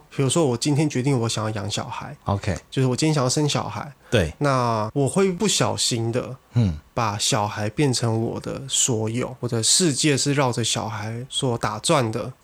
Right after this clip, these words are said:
Speaker 2: 嗯。
Speaker 1: 比如说我今天晚上我想要去上画画课，
Speaker 2: 对。
Speaker 1: 哦，可是不行，我的小朋友势必要有人照顾，我找不到人来照顾他。我今天晚上想要出去看电影，
Speaker 2: 嗯。
Speaker 1: 就没办法，家里有人要顾。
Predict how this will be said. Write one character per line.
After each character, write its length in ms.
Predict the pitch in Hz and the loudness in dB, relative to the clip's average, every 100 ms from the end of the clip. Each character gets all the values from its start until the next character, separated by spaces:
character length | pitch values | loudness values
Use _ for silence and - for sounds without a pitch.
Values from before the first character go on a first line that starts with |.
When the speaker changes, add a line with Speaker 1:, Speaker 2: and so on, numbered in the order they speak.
| - | 2
Speaker 2:
嗯。 240 | 156 95 80 _ | 4 4 0 _
Speaker 1:
比 100 | - | 0
如 80 | 160 | 2
说 140 | 151 190 | 4 4
我 80 | |
今 120 | 139 160 | 4 2
天 80 | |
晚 140 | 147 113 | 2 2
上 160 | 151 | 2
我 60 | 143 | 2
想 160 | 131 107 | 2 0
要 100 | 117 | 0
去 140 | 135 | 0
上 200 | 131 120 | 0 0
画 140 | 139 | -2
画 180 | 120 117 | 0 0
课， 240 | 110 127 - - - | 0 -2 -4 -12 -6
Speaker 2:
对。 240 | 98 82 76 | -2 -2 -4
Speaker 1:
哦， 80 | 120 | -4
可 60 | |
是 80 | 120 | -2
不 120 | 147 | 0
行， 300 | 147 - 117 113 | 0 0 0 -2
我 80 | |
的 120 | 113 113 | -4 -4
小 160 | 110 | -4
朋 180 | 110 113 | -2 -2
友 260 | 117 113 107 | -2 -2 -2
势 180 | - 151 | -2 0
必 120 | 135 | 2
要 100 | 143 | 2
有 80 | 110 | 2
人 160 | 104 104 | -2 0
照 180 | 113 | -2
顾， 180 | 117 127 | 0 -2
我 60 | 123 | 0
找 160 | - | 0
不 60 | 110 | 2
到 140 | 135 | 2
人 120 | 117 104 | 2 0
来 80 | |
照 160 | 113 113 | 0 -2
顾 160 | - 113 | -2 -8
他。 120 | - | -4
我 100 | 123 | -2
今 140 | 139 | 2
天 20 | 147 | 4
晚 80 | |
上 80 | 123 | 4
想 120 | 127 | 2
要 40 | 110 | -2
出 60 | |
去 100 | 127 | -2
看 220 | 123 127 117 | -2 -2 0
电 180 | 120 | -2
影， 80 | 101 123 | 0 4
Speaker 2:
嗯。 200 | 110 82 | 4 2
Speaker 1:
就 140 | 147 | 0
没 120 | 135 | 0
办 160 | 120 123 | 0 0
法， 260 | 110 101 104 | -2 -4 -4
家 120 | 131 | -2
里 120 | 123 117 | 0 0
有 100 | 107 | -2
人 140 | 101 | 0
要 100 | 104 | -2
顾。 240 | - 120 | -4 -6